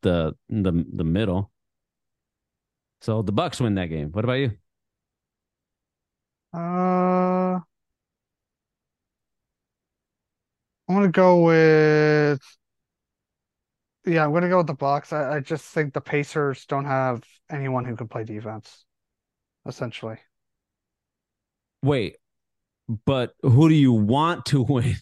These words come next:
Speaker 1: I think when we
Speaker 2: Oh,
Speaker 1: talk
Speaker 2: I, I,
Speaker 1: about the
Speaker 2: oh,
Speaker 1: Pacers
Speaker 2: okay. I want the Pacers to win.
Speaker 1: Yes. <laughs>
Speaker 2: Yeah, yeah, yeah, yeah. But do I think they will win? No, and that's pretty much because,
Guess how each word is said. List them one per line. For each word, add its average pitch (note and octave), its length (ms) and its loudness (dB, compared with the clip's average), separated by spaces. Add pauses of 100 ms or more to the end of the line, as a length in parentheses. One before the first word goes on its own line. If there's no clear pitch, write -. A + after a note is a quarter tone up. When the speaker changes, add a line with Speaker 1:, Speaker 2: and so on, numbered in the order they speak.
(100)
Speaker 1:
I F#3 60 0
think C#3 280 -2
when C3+ 140 -2
we A#2+ 100 -2
Speaker 2:
Oh, G3 40 4
Speaker 1:
talk G#3+ 100 8
Speaker 2:
I, F#3 200 6
I, E3 180 0
Speaker 1:
about - 80 -2
the C#3 160 -10
Speaker 2:
oh, F3+ 80 4
Speaker 1:
Pacers E3+ 160 6
Speaker 2:
okay. D#3+ 140 2
I D3 140 4
want E3+ 280 -2
the C#3 80 -6
Pacers - 500 -8
to B2 80 -8
win. B2+ 500 -2
Speaker 1:
Yes. - 380 -8 (300)
<laughs> - 80 0 (120)
Speaker 2:
Yeah, C4+ 80 -2
yeah, B2 440 0
yeah, A2 100 -12
yeah. - 300 -18 (840)
But D#3 360 6 (600)
do D3+ 200 0
I C#3 180 2 (180)
think F3 340 0
they C#3 180 0
will F#3 360 2
win? C#3 540 -4 (640)
No, D3 720 2
and C#3+ 180 -6
that's C3+ 200 -4
pretty D#3 340 -2
much C3+ 300 -6
because, A#2+ 840 -6